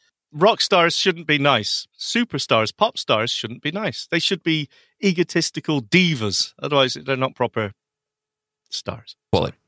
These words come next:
Speaker 2: like podcast hosts.
Speaker 1: Oh, oh, I see. Unbelievable.
Speaker 2: How is Shaun of the Shed?
Speaker 1: Um, <laughs> it's, it's very good, thank you. Are you
Speaker 2: Have you
Speaker 1: allowed
Speaker 2: got
Speaker 1: to
Speaker 2: an
Speaker 1: ask
Speaker 2: episode this month?
Speaker 1: <laughs> I've done it.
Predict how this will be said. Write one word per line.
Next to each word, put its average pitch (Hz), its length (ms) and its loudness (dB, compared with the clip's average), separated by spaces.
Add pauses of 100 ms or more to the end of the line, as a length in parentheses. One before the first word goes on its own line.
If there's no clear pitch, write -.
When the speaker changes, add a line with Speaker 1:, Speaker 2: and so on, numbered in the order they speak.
(140)
Speaker 2:
like 80 200 0
podcast - 480 0
hosts. - 380 -8 (340)
Speaker 1:
Oh, 254 340 4 (180)
oh, 285 300 6
I 214 160 4
see. 226 480 0 (260)
Unbelievable. 180 1040 2
Speaker 2:
How 196 160 0
is 165 80 0
Shaun 123 240 0
of 92 60 -2
the 82 60 -4
Shed? 76 340 -4 (1000)
Speaker 1:
Um, 143 340 0 (540)
<laughs> - 540 -20
it's, - 260 -4 (440)
it's 180 140 -2
very 151 240 0
good, 240 320 0
thank 185 300 0
you. 110 80 2
Are - 20 -2 (200)
you 139 100 2
Speaker 2:
Have 131 80 4
you 143 60 6
Speaker 1:
allowed 147 40 2
Speaker 2:
got 220 80 2
Speaker 1:
to - 60 4
Speaker 2:
an 131 80 6
Speaker 1:
ask 202 100 -2
Speaker 2:
episode 107 280 0
this 85 180 -2
month? 71 280 -8 (460)
Speaker 1:
<laughs> - 40 -20
I've - 760 0
done 453 240 6
it. 330 260 4